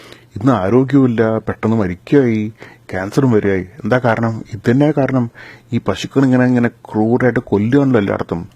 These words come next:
അതുകൊണ്ടാണ് ഇങ്ങനെ ഈ ക്യാൻസർ വരണേ. പക്ഷേ പശുക്കളെ കൊല്ലാത്ത സ്ഥലത്ത്, അപ്പോൾ ഉദാഹരണം ഗുജറാത്ത്, അവിടെ പശു ഒരിക്കലും കൊല്ലാൻ പറ്റില്ല. അത് എപ്പോഴും പശുവിനെ മാതാവായിട്ടാണ് അവർ ആദരിക്കുന്നത്. അവിടെ ക്യാൻസർ ഒട്ടും ഇല്ലേനും.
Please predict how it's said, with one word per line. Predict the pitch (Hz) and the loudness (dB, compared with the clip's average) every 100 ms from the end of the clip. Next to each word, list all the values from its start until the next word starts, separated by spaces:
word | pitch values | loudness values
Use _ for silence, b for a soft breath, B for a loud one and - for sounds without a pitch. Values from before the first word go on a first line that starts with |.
| - | -10
അതുകൊണ്ടാണ് | 104 113 127 | -6 -2 0
ഇങ്ങനെ | 117 117 113 | 0 0 -2
ഈ | 110 | -4
ക്യാൻസർ | - 95 92 110 | -4 -4 -2 -2
വരണേ. | 95 87 - B B B B B B B - | -2 -4 -12 B B B B B B B -8
പക്ഷേ | 127 156 147 - | -2 0 0 -4
പശുക്കളെ | 113 - 135 147 | -8 -6 -2 -2
കൊല്ലാത്ത | - 104 104 123 127 | 0 -2 2 0 2
സ്ഥലത്ത്, | 135 131 120 - | -2 0 -2 -2
അപ്പോൾ | 110 123 | -2 0
ഉദാഹരണം | 117 117 123 | 0 0 0
ഗുജറാത്ത്, | 107 101 95 82 - - _ b b b | 0 -2 -2 -4 -16 -20 _ b b b
അവിടെ | 107 123 143 - | -8 -4 -4 -6
പശു | 104 - 139 - | -12 -6 -6 -6
ഒരിക്കലും | 107 101 _ _ - - 120 127 156 | -8 -12 _ _ -8 -2 0 0 -4
കൊല്ലാൻ | - 98 110 | -8 -4 -2
പറ്റില്ല. | 104 - 95 | -4 -6 -6
അത് | 87 101 | -4 -6
എപ്പോഴും | 110 - 107 | -6 -8 -8
പശുവിനെ | 92 98 107 120 | -8 -6 -4 -4
മാതാവായിട്ടാണ് | 98 85 98 110 110 117 107 107 | -4 -4 -2 -2 -2 -2 -4 -6
അവർ | 107 | -4
ആദരിക്കുന്നത്. | 92 85 92 95 95 _ b b b b b - | -6 -8 -10 -10 -14 _ b b b b b -8
അവിടെ | 110 160 | -4 -2
ക്യാൻസർ | - 123 131 123 | -2 -2 0 -2
ഒട്ടും | - 120 | 0 -2
ഇല്ലേനും. | 90 92 98 80 | 0 -2 -2 -4